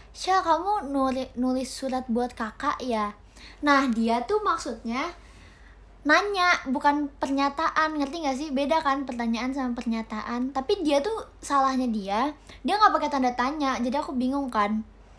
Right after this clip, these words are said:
Dia ngomong kayak gini ke aku, "Syah, kamu nulis surat kakak ya?" Nah, aku kira tuh dia ngasih tahu,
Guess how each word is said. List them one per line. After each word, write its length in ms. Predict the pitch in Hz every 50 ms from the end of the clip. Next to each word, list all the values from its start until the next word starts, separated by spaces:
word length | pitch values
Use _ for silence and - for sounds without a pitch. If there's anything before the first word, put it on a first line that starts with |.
| - - - - - - - - -
Dia 160 | 226 233 320
ngomong 240 | 339 330 294 277 262
kayak 240 | 247 254 240 226 220
gini 320 | 262 285 294 294 285 269
ke 40 | 262 247
aku, 240 | 240 254 262 254 - - - - -
"Syah, 400 | - - - - 330 339 349 339
kamu 400 | 339 302 285 330 359 370 381 339 - - - -
nulis 320 | 240 254 254 254 254 247
surat 240 | - - 240 247 247 -
kakak 480 | - 240 208 - - - - 277 - -
ya?" 480 | 262 262 240 226 226 226 240 269 277 - - - - - - -
Nah, 240 | - 254 247 240 233
aku 80 | 269
kira 320 | 254 - - 226 247 277 285
tuh 80 | 381
dia 80 | 330 427 415 403
ngasih 240 | 370 339 302 302
tahu, 400 | - 311 320 339 349 349 349 339